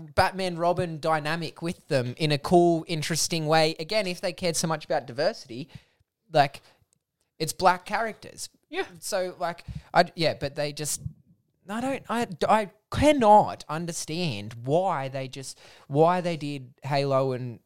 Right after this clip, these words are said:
Speaker 1: um, fucking
Speaker 2: Geoforce.
Speaker 1: Geoforce. Like,
Speaker 2: Yeah.
Speaker 1: I just don't, yeah, it literally fucking baffles <laughs> my mind.
Speaker 2: It's, it's honestly ridiculous how bad it is. It really is. What did you think of the Artemis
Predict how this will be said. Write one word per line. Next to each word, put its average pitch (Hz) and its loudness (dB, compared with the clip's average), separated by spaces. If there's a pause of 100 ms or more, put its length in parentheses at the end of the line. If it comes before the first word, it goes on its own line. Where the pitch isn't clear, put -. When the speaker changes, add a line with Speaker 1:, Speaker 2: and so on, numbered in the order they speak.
(140)
Speaker 1:
um, 101 -4
fucking 113 -6 (440)
Speaker 2:
Geoforce. 131 -2
Speaker 1:
Geoforce. 123 -2
Like, 143 -2
Speaker 2:
Yeah. 143 0
Speaker 1:
I 160 0
just 170 -6
don't, 165 2 (920)
yeah, 151 0
it 135 -4
literally 175 4
fucking 156 -2
baffles 117 -6
<laughs> - -
my - 6
mind. - -4
Speaker 2:
It's, 190 4
it's 202 6
honestly 170 6 (800)
ridiculous 147 4
how 131 2
bad 120 4
it 117 -4
is. 117 -8
It 156 2
really 139 4
is. 117 -4 (340)
What 175 8
did 233 6
you 262 6
think 226 6
of 196 6
the 165 4
Artemis 143 4